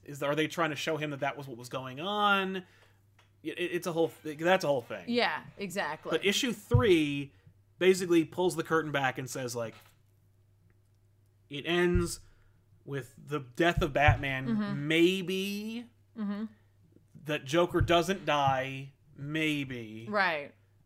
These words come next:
Speaker 1: And that the whole thing is a psychodrama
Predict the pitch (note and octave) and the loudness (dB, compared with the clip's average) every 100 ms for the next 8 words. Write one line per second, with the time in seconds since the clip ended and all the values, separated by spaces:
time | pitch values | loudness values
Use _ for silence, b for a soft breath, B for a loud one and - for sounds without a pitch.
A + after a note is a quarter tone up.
0 | _ D3+ D3+ D3 C#3 C3+ C3 C#3 b b | _ 2 4 4 2 -4 -8 -12 b b
1 | b - C#3+ D3+ C#3 D#3 E3 - F3+ D#3 | b -6 -2 0 4 4 4 2 2 2
2 | C#3 C3 C3 - b b - D3 C#3 B2+ | 2 -2 -8 -14 b b -8 -6 -4 -4
3 | B2+ A#2 - E3 F3 F#3 D3+ C#3+ D3+ D3+ | -6 -6 -2 0 2 2 2 0 2 2
4 | D3+ D3 C#3+ C#3 | 2 0 -2 -4